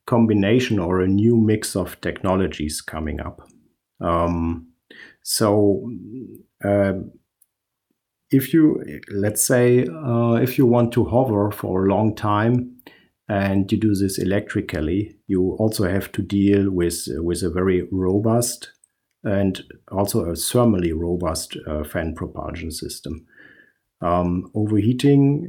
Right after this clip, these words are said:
uh, is definitely a big problem, so that's, that's an addition to the challenge. And, um, also, honestly, what I, what I often see, if, if a startup comes up with a prototype,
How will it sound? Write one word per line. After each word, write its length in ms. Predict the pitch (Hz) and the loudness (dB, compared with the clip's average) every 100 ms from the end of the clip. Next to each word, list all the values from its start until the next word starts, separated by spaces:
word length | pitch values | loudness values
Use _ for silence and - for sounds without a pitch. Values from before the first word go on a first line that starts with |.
| 190 | -6
uh, 220 | 127 117 123 | -4 -2 -2
is 400 | 120 117 - - | -2 -4 -6 -6
definitely 640 | 107 113 135 135 135 135 | -2 2 2 2 2 2
a 60 | 127 | 2
big 320 | 113 127 - | 2 0 0
problem, 400 | 123 123 131 143 | 0 2 2 0
so 180 | 139 98 | 0 -2
that's, 440 | 95 98 - - | -2 -2 -4 -6
that's 220 | 87 - | -6 -4
an 120 | 98 90 | -2 -2
addition 680 | 87 95 95 127 127 123 _ - | 0 0 0 0 -2 -4 _ -8
to 100 | 110 | -4
the 160 | 101 | -4
challenge. 680 | 95 95 92 117 143 143 - _ _ _ _ _ _ | -4 -2 0 0 -2 -4 -12 _ _ _ _ _ _
And, 560 | 92 90 90 92 87 - | -4 -2 0 0 -2 -4
um, 580 | 92 87 87 87 87 78 _ _ | -2 0 0 -2 -4 -8 _ _
also, 400 | - 113 151 143 | -4 -2 2 2
honestly, 440 | 123 131 123 127 123 | 4 2 2 0 2
what 200 | 113 110 | 4 4
I, 100 | 110 | 0
what 320 | 107 110 110 | 0 -2 0
I 60 | |
often 360 | 107 117 123 113 | 2 2 0 -2
see, 640 | 101 - 135 101 127 127 - _ _ | -2 -2 0 2 0 -2 -14 _ _
if, 340 | 131 127 - - _ | 0 0 -2 -12 _
if 160 | 131 127 | -2 0
a 60 | |
startup 520 | 98 - 107 104 101 - | -4 0 0 0 -4 -2
comes 300 | 107 104 98 | -2 -2 -2
up 120 | 92 | 0
with 220 | 87 85 | -2 -2
a 60 | 73 | -6
prototype, 800 | - 139 117 - - - - | 2 2 2 -2 -6 -6 -8